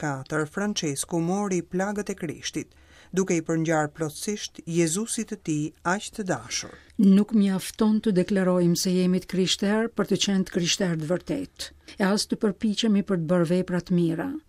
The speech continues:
Speaker 2: Janë fjalët e Papës në mesazhin drejtuar bashkësisë së shenjtërores. Duhet i përngjajmë Jezusit. Me një impenjim të ngadalshëm,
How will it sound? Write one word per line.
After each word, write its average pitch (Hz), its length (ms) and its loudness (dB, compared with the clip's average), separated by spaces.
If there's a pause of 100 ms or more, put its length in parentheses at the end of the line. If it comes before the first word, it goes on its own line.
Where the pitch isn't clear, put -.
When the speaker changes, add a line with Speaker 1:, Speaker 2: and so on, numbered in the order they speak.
(180)
Speaker 2:
Janë 202 180 4
fjalët 226 300 0
e 214 80 2
Papës 202 400 -2
në 202 140 6
mesazhin 196 520 0
drejtuar 180 460 2
bashkësisë 180 560 -2
së 190 140 -4
shenjtërores. 190 720 0 (420)
Duhet 208 400 0
i - 60 -14
përngjajmë 170 640 2
Jezusit. 175 760 -4 (260)
Me 208 160 8
një 190 160 6
impenjim 185 480 4
të 202 140 2
ngadalshëm, 180 680 2